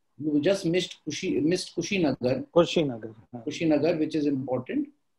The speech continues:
Speaker 1: But otherwise, even when you were not very well versed with the places, you could answer at least three of them out of the four places where, which are generally considered to be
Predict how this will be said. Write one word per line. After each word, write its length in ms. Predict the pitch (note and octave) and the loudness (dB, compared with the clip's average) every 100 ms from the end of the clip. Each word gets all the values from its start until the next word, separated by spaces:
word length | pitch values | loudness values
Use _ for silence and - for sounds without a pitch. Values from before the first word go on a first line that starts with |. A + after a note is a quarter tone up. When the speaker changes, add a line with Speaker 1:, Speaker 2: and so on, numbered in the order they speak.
| - | -10
Speaker 1:
But 300 | C#3 D3 D3+ - _ - | 0 0 0 -14 _ -4
otherwise, 720 | C3+ F3+ F3 F3+ F3 - - _ _ - | 2 4 6 8 6 2 -16 _ _ -4
even 520 | C#3 F#3 F#3 F3+ - _ - | 0 0 0 -2 -4 _ -6
when 280 | D3+ D#3+ | 0 2
you 100 | D#3+ | 4
were 120 | E3 D#3 | 4 4
not 260 | E3 D3 | 2 2
very 340 | D3 D3+ D#3 C3+ | 2 2 2 2
well 160 | D3+ C3+ C#3 | 0 2 2
versed 260 | D#3 - D3 | 0 -2 -2
with 180 | C#3+ | -2
the 240 | C#3 C#3 C#3 - | 0 0 -2 -4
places, 400 | B2+ B2+ F#3 F3 | -6 -4 -6 -4
you 200 | C#3+ C#3 | -8 -6
could 120 | C3 | -6
answer 460 | B2+ B2+ B2+ C#3+ C#3 _ _ _ _ - | -6 -8 -8 -6 -8 _ _ _ _ -6
at 160 | C#3 | -2
least 320 | D#3 D#3 - - | 2 2 -2 -4
three 160 | F#3 | 2
of 180 | F3+ C3 | 2 2
them 260 | C#3+ G#3 - | 0 0 -4
out 180 | C#3 C#3+ | -4 -4
of 120 | C3 | -6
the 80 | C#3+ | -6
four 460 | - D#3 D#3+ E3+ | -2 2 6 6
places 460 | E3+ C#3 C3 D3+ C#3 | 2 -2 -2 -2 -2
where, 280 | C3 C3 B2 - _ _ _ _ - | 0 0 -2 -8 _ _ _ _ -8
which 180 | C#3 D3+ | -2 0
are 100 | C3+ | 2
generally 420 | C#3 C#3 C#3 C#3+ | 2 2 2 0
considered 500 | C#3 C#3 C#3+ D3 D3 | -2 -2 -2 -2 0
to 80 | C3+ | -4
be 420 | C3+ C#3 C3 | 0 0 -2